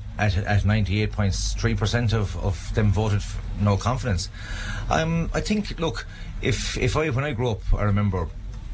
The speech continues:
all the guards in the town. I would have known all the guards, and the whole town would have known them. And those guys, mostly guys at the time, there was a few band Gardaí, but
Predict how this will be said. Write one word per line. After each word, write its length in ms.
all 200
the 80
guards 340
in 60
the 80
town. 240
I 20
would 100
have 80
known 300
all 160
the 60
guards, 200
and 140
the 60
whole 160
town 240
would 80
have 120
known 240
them. 140
And 340
those 260
guys, 500
mostly 340
guys 260
at 40
the 60
time, 80
there 80
was 80
a 40
few 180
band 260
Gardaí, 300
but 120